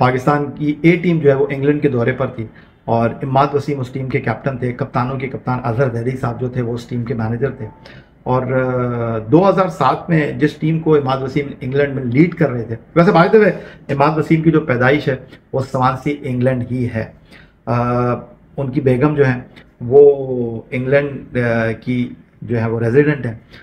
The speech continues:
तो अब मुझे नहीं पता कि इमाद के पास ब्रिटिश passport है या नहीं है, बहरहाल उनकी बेगम के पास तो है।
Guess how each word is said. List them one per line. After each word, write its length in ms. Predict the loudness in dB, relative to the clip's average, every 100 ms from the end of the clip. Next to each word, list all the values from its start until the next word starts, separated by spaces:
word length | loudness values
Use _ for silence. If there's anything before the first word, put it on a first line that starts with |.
| -20 _ -6
तो 420 | -2 -2 -2 -2 -2
अब 120 | 2
मुझे 200 | 4 4
नहीं 100 | 4
पता 180 | 4 2
कि 140 | 2
इमाद 260 | 0 -2 0
के 60 | 0
पास 320 | 0 -2 -2
ब्रिटिश 440 | -4 -2 -2 -2 -4
passport 480 | -6 -6 -6 -4
है 120 | -2 -2
या 100 | -4
नहीं 180 | -8
है, 60 | -10 -16 -20 -20 _ _ _ _ _ _ _ 0
बहरहाल 200 | 4 4
उनकी 220 | 2 -2
बेगम 280 | -2 -2 -4
के 80 | -4
पास 240 | -6 -6
तो 60 |
है। 80 | -12